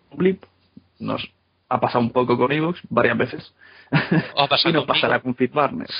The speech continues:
Speaker 2: <laughs>
Speaker 1: ¿Cómo?
Speaker 2: ¿Os ha pasado conmigo? Que pasé a
Speaker 1: Nos ha pasado con él. <laughs>
Speaker 2: Pasó
Speaker 1: Y nos
Speaker 2: con
Speaker 1: pasará con Feedburner, avisaos estáis.
Speaker 2: Sí. Sí, Feedburner será un problema. Pasó con
Speaker 1: Nos pasará y será la hecatombe.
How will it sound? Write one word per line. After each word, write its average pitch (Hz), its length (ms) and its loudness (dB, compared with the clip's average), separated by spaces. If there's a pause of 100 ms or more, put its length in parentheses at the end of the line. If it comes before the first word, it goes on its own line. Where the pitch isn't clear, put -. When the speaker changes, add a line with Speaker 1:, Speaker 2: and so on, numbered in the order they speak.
(220)
Speaker 2:
<laughs> - 560 -4
Speaker 1:
¿Cómo? 180 200 2 (280)
Speaker 2:
¿Os 131 120 4
ha 135 60 2
pasado 127 280 0
conmigo? 139 360 -6
Que 139 120 -2
pasé 107 360 0
a 98 160 0
Speaker 1:
Nos 131 200 2
ha 151 120 0
pasado 123 300 0
con 135 160 2
él. 175 120 2
<laughs> 190 1040 0
Speaker 2:
Pasó 123 80 -4
Speaker 1:
Y 151 40 2
nos 143 80 2
Speaker 2:
con 135 140 0
Speaker 1:
pasará 123 340 0
con 139 140 -6
Feedburner, 127 600 0
avisaos 131 380 0
estáis. - 300 -4
Speaker 2:
Sí. 87 200 -10 (400)
Sí, 151 200 2 (140)
Feedburner 113 440 -2
será 98 260 -2
un 92 260 -12
problema. 80 360 -20
Pasó 104 240 -2
con 123 100 0
Speaker 1:
Nos 110 140 2
pasará 110 480 0
y 120 100 -2
será 117 200 4
la 135 100 4
hecatombe. 117 560 0